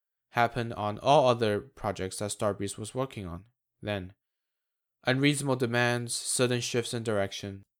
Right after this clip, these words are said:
lack of experience leading triple A game projects.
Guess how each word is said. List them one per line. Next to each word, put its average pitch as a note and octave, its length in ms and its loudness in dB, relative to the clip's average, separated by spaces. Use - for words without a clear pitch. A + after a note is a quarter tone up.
lack C3 320 6
of C#3 140 2
experience A2+ 720 -4
leading G#2+ 560 -4
triple A2+ 320 -4
A G2+ 120 2
game G2 300 -6
projects. F#2 580 -6